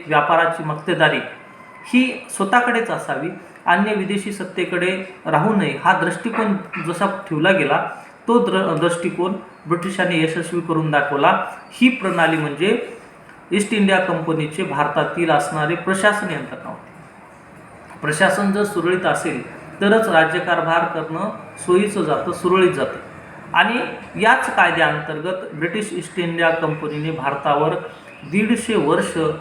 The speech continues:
राज्य करण्याचं धोरण आखलं आणि ते यशस्वी करून दाखवलं. आता या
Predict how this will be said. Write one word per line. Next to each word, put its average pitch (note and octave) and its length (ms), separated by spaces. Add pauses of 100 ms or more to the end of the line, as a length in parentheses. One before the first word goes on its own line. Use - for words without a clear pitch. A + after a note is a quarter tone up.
(220)
राज्य D#3+ 380
करण्याचं D3+ 480
धोरण D3+ 400
आखलं D3 260
आणि D3 160
ते D3+ 200
यशस्वी D3+ 420
करून C3 300
दाखवलं. A2 320 (840)
आता A#3 220
या A#3 240